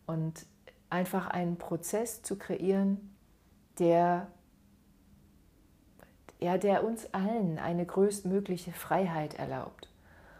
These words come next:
und der uns allen auch eine größtmögliche Flexibilität erlaubt. Und dass diese Flexibilität Sinn macht, erfahren wir ja jetzt in der Situation, in der wir sind, gerade insbesondere. Und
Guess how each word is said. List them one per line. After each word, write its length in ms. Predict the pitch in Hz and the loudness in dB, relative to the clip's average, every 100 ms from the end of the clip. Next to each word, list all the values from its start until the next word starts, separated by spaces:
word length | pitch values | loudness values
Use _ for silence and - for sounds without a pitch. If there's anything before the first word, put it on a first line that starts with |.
| - | -10
und 200 | - 175 | -4 0
der 160 | 185 175 | 2 2
uns 200 | 175 - | 0 -4
allen 460 | - 185 196 202 196 | -2 2 2 2 0
auch 240 | 170 180 | 0 0
eine 260 | - 170 170 | 0 -2 -2
größtmögliche 1080 | - 175 175 - 170 175 175 170 175 170 - | 2 2 2 -2 -4 -2 -2 -2 -2 -2 -4
Flexibilität 1000 | - 175 170 - 165 160 160 165 190 190 | -2 0 0 -2 -2 -2 -2 0 0 0
erlaubt. 560 | - 151 143 123 - - | -2 -6 -6 -8 -10 -8
Und 180 | 160 | -4
dass 180 | 170 170 | -4 -4
diese 260 | 175 160 170 | -4 -4 -4
Flexibilität 880 | - 160 - 160 165 160 - 160 | -2 -2 -2 -4 -2 -2 0 0
Sinn 240 | - 180 180 | 4 4 4
macht, 240 | 160 - | 0 -2
erfahren 420 | 170 - 170 170 | -6 0 2 4
wir 100 | 165 | 4
ja 100 | 156 | 4
jetzt 260 | 156 160 160 | 4 0 -2
in 60 | 160 | -4
der 120 | 151 | -4
Situation, 540 | 151 165 156 - 165 | -4 -6 -6 -2 0
in 100 | 156 | 0
der 180 | 151 147 | -2 0
wir 120 | 151 | 0
sind, 240 | 147 175 175 | 0 -2 -2
gerade 300 | 147 151 151 | -2 0 0
insbesondere. 880 | - - 156 170 175 - 160 - - _ - - - - - - - - - - - _ _ | -4 -10 -6 -2 -2 -4 -8 -12 -14 _ -20 -20 -18 -16 -16 -16 -16 -16 -20 -20 -20 _ _
Und 340 | 175 170 - | 2 2 0